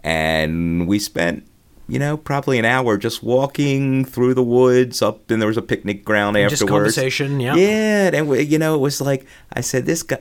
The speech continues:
Speaker 1: there's something special about this man." So thank you for that, and thank you for your friendship over the years.
Speaker 2: So tell me in ninety seconds, uh, who are you? And you do a ton of things. What you do?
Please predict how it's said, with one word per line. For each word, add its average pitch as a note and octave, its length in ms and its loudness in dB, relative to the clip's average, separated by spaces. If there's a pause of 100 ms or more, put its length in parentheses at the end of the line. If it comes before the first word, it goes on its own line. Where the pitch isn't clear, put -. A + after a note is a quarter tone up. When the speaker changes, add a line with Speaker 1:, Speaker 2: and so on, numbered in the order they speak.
Speaker 1:
there's - 180 -4
something B2+ 260 -4
special E2 440 -4
about C2 260 -4
this A#1+ 220 -8
man." C2 220 -2
So D2 240 -2
thank G2+ 420 -2
you D#2+ 80 -2
for D2 200 -4
that, D2 220 0
and D2+ 180 -6
thank D#2+ 240 -4
you D#2 60 -4
for - 140 -6
your B1 100 -2
friendship - 500 -6
over A#1 200 -6
the A1 80 -6
years. - 320 -8 (400)
Speaker 2:
So D#3 160 0
tell G#3+ 260 -2
me G3+ 200 2
in C#3 60 0
ninety D3+ 260 0
seconds, C#3+ 580 -2
uh, B2+ 400 0 (340)
who - 520 0
are C#3+ 200 0
you? E3 320 2
And A#2+ 640 -4 (280)
you D3 140 -2
do D#3+ 140 2
a A2+ 60 -2
ton C#3+ 220 -4
of C3 100 -2
things. A2+ 260 -4
What B2+ 340 -2
you D3 60 0
do? E2+ 260 -4